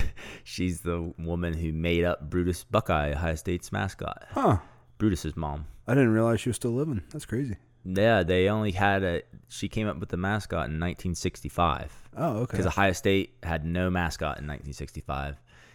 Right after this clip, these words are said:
Speaker 1: and she was a student at Ohio State, and
Speaker 2: Hmm.
Speaker 1: she just decided that Ohio State needs a mascot, and she was gonna make it. So she made it out of chicken wire in her dorm, I think,
Speaker 2: <laughs>
Speaker 1: and she showed up at the game and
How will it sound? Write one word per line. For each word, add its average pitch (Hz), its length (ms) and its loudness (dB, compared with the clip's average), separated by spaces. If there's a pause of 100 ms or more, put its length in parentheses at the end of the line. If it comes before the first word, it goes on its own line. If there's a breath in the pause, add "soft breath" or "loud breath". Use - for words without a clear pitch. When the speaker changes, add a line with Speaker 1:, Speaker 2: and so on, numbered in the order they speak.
(100)
Speaker 1:
and 82 100 -6
she 85 160 -2
was 78 120 -2
a 71 40 -6
student 80 380 -2
at 80 80 0
Ohio 76 260 -2
State, 78 540 -2 (480 soft breath)
and 73 200 0
Speaker 2:
Hmm. 113 40 2
Speaker 1:
she 76 180 -2
just 69 300 -8
decided 78 580 0 (560 soft breath)
that 76 140 -4
Ohio 82 180 2
State 80 200 0
needs 127 180 6
a 101 40 6
mascot, 87 600 2
and 85 200 -4
she 95 120 2
was 92 80 4
gonna 107 160 4
make 113 200 4
it. - 200 -10
So 80 100 -6
she 85 140 -6
made 92 240 4
it 95 80 6
out 90 160 8
of 85 80 2
chicken - 280 2
wire 120 380 6
in 101 140 0
her 101 480 0 (260)
dorm, 113 320 6
I 113 80 4
think, 120 400 0
Speaker 2:
<laughs> - 0 -
Speaker 1:
and 80 420 4 (220 loud breath)
she 82 140 -4
showed 101 240 8
up 98 100 6
at 98 120 6
the 92 60 0
game 101 300 4
and 85 260 0